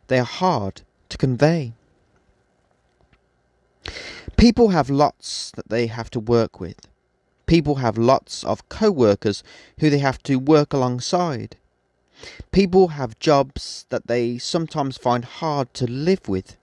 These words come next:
People have jobs that they know they will be doing until the day they die. You are truly blessed in your life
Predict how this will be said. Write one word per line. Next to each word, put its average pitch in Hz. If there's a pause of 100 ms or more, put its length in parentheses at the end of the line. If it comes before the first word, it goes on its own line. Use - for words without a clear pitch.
(1000)
People 175
have 131
jobs -
that -
they 123
know 147 (500)
they 131
will 120
be 117 (100)
doing 107 (180)
until 113
the 104
day 107 (260)
they 98
die. 104 (3000)
You 185
are 214
truly 226
blessed 127
in 135
your 120
life 92